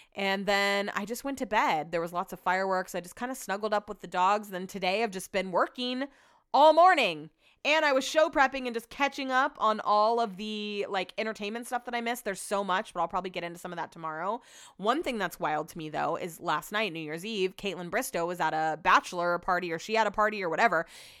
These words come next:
There's been rumors floating around that she is dating Zach, who's Tayshia's ex-fiance.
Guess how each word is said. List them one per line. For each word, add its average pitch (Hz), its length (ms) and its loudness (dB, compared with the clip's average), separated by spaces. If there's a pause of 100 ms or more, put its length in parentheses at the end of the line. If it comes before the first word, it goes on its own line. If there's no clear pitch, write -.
(120)
There's 226 160 2
been 254 140 4
rumors 359 260 0
floating 285 260 0
around 233 280 4
that 196 160 0
she 247 280 -4
is 214 160 0
dating 202 460 0 (140)
Zach, 160 480 0
who's 196 240 -6
Tayshia's 226 420 -2
ex-fiance. 151 920 -10